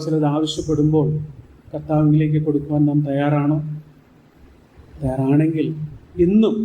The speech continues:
ഇതുപോലെയുള്ള ചരിത്ര സംഭവങ്ങൾ പ്രവർത്തിപ്പാൻ നമ്മുടെ കർത്താവ് സന്നദ്ധനായിരിക്കുന്നു. കർത്താവ് നമ്മെ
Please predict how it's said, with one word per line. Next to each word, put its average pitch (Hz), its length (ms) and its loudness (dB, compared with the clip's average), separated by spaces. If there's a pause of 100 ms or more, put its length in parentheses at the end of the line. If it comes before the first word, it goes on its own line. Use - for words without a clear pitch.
(480)
ഇതുപോലെയുള്ള 170 640 0 (100)
ചരിത്ര 151 280 -4 (120)
സംഭവങ്ങൾ 147 460 0 (1000)
പ്രവർത്തിപ്പാൻ 147 600 0
നമ്മുടെ 139 260 0
കർത്താവ് 131 480 -6 (600)
സന്നദ്ധനായിരിക്കുന്നു. 135 840 0 (300)
കർത്താവ് 147 300 -2
നമ്മെ 147 160 2